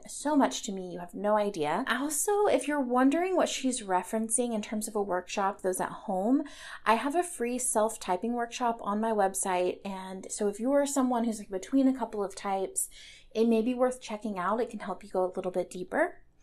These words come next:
But let's talk through types six and two. So first,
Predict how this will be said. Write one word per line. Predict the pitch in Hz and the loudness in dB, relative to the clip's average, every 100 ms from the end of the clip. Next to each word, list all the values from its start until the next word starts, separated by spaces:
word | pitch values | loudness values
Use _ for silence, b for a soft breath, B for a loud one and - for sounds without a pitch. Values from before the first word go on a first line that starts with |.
| B B B B B | B B B B B
But | 294 269 - | 6 6 6
let's | 240 269 370 - | 4 4 4 2
talk | - 392 - | -6 -8 -8
through | - 277 269 | -2 -2 -2
types | - 226 - - - | -2 -2 -2 -4 -4
six | - - 214 - - - | -4 -2 -2 -2 -4 -4
and | 190 190 185 185 - - | -8 -8 -8 -10 -10 -10
two. | - 180 - - | -6 -6 -6 -8
So | - 202 277 269 - - - | -2 0 0 -6 -18 -20 -2
first, | 320 359 - | 2 2 0